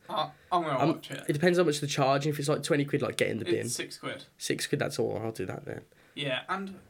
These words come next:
Speaker 1: this is what K S I was saying, you know, that video I was showing you. He was saying seven fights and you won't pay six quid.
Speaker 2: But <sighs> just, they, it's YouTube.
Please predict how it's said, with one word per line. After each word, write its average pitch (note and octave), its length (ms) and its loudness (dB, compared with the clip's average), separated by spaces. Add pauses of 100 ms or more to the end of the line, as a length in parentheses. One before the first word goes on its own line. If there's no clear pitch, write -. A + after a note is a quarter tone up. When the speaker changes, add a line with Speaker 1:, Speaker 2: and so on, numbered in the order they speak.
(120)
Speaker 1:
this G#3 220 -6
is A3+ 120 -8
what A3 300 0
K F#3 140 2
S D#3+ 160 -4
I D#3 160 2
was E3+ 140 -6
saying, D3 340 -2
you B2+ 60 -8
know, C3 160 -6
that B2+ 180 -2
video D3 240 -2
I D3 60 -2
was D3+ 80 -8
showing C3+ 300 -6
you. - 80 -12 (380)
He D3+ 60 -6
was D3 160 -2
saying E3 400 0
seven F#3+ 580 -4
fights E3+ 460 0
and D3 120 -8
you C#3 100 -4
won't C#3 220 -4
pay C3+ 180 -6
six - 480 -10
quid. C#3+ 300 -8 (800)
Speaker 2:
But F#3+ 180 0 (220)
<sighs> - 920 -18
just, - 380 -12
they, E3 100 -2
it's D3 320 -2
YouTube. F3 600 -4